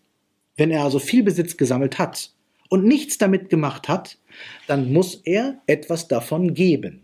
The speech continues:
Und dieser Anteil ist nicht mehr euer Besitz, sondern das ist Haqqullah, das Anrecht Allahs. Die Zakah vorzuenthalten wird darum in der Überlieferungslage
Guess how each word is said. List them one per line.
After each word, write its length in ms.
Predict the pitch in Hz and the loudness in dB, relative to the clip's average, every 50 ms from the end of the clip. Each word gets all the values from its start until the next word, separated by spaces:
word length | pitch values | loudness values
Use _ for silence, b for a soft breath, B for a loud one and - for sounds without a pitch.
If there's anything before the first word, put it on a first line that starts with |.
| _ _ _ | _ _ _
Und 240 | - 123 120 123 127 | -8 -6 -6 0 2
dieser 300 | 202 254 226 254 208 - | 2 4 4 2 0 0
Anteil 340 | 151 151 143 - 151 135 120 | -2 -4 -2 0 -2 0 0
ist 180 | 151 - - | -2 -2 -2
nicht 260 | 156 151 143 - - 135 | -2 -2 -2 -2 -2 -2
mehr 220 | 123 117 - - - | -2 -2 -4 -2 0
euer 200 | 135 131 123 113 | 2 4 4 2
Besitz, 400 | 120 127 120 143 208 196 - - | 2 0 0 0 -2 -4 -4 -2
sondern 240 | - 151 151 147 139 | -2 0 0 0 0
das 160 | 139 143 - | -2 -2 -4
ist 200 | 139 - - - | -6 -6 -6 -6
Haqqullah, 520 | 175 - - - 180 165 156 139 110 98 | -6 -8 -2 0 2 4 4 2 2 0
das 260 | - 120 - - - | -2 -4 -6 -4 0
Anrecht 440 | 170 185 196 185 175 165 - - - | 2 2 4 4 4 2 0 -2 -6
Allahs. 500 | 139 139 123 90 80 - - - - - _ _ _ _ _ _ _ _ B B B B B B B B B | -6 -6 -6 -6 -8 -12 -16 -16 -18 -20 _ _ _ _ _ _ _ _ B B B B B B B B B
Die 80 | - 131 | -4 0
Zakah 500 | 120 147 135 135 - 196 208 190 156 - | 0 0 0 0 0 0 2 2 0 -2
vorzuenthalten 1080 | - - - 233 254 247 - - 170 143 135 131 - 117 110 104 101 - 185 190 170 | -4 -2 2 2 2 2 2 2 0 0 0 -2 -6 -6 -6 -6 -6 -2 -2 0 2
wird 220 | 156 139 143 - 143 | 0 0 0 0 0
darum 340 | 135 139 139 185 196 190 | 0 0 2 0 0 0
in 100 | 170 147 | 0 0
der 100 | 135 127 | 0 0
Überlieferungslage 920 | 110 107 117 117 139 139 - 185 180 170 - - 165 165 165 165 185 185 185 | 0 0 0 0 0 0 0 0 -2 0 0 0 2 2 4 4 2 2 0